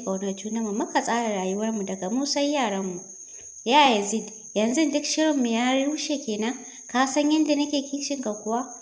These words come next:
Wallahi ya Yazid, zan iya mutuwa. Matuƙar ba da ni kaɗai za ka rayu, za ka yi rayuwa ba." Kan Yazid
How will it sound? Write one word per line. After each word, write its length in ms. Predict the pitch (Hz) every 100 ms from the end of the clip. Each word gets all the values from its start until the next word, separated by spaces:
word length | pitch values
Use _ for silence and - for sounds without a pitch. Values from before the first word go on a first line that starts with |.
| - -
Wallahi 640 | 196 202 214 240 277 269 233
ya 80 | 226 196
Yazid, 280 | 196 214 -
zan 260 | 254 247 -
iya 100 | 214
mutuwa. 440 | 190 185 - 180 - - - - 226
Matuƙar 540 | 294 339 370 359 370
ba 140 | 294 220
da 80 |
ni 140 | 214 220
kaɗai 300 | 233 226 233
za 160 | 233 233
ka 120 | 233
rayu, 340 | 190 175 180 180
za 200 | 202 240
ka 80 | 247
yi 80 | 220
rayuwa 500 | 185 165 175 185 170
ba." 100 | 175 - - - - -
Kan 100 | - 554 427
Yazid 240 | 392 381